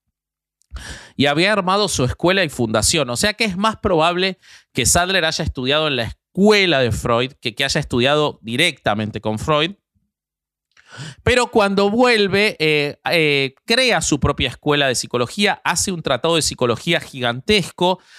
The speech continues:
combina teorías de Freud, Jung, Adler y Adolf Meyer, cree que el, le agrega, eh, elementos como que la fe religiosa era beneficiosa para la salud mental, lo que dicen los adventistas también, promueve la oración,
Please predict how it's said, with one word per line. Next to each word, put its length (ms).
combina 680
teorías 420
de 100
Freud, 540
Jung, 440
Adler 640
y 140
Adolf 480
Meyer, 560
cree 300
que 100
el, 180
le 220
agrega, 800
eh, 540
elementos 520
como 240
que 100
la 120
fe 180
religiosa 560
era 140
beneficiosa 600
para 160
la 100
salud 300
mental, 460
lo 140
que 80
dicen 260
los 140
adventistas 680
también, 480
promueve 540
la 160
oración, 680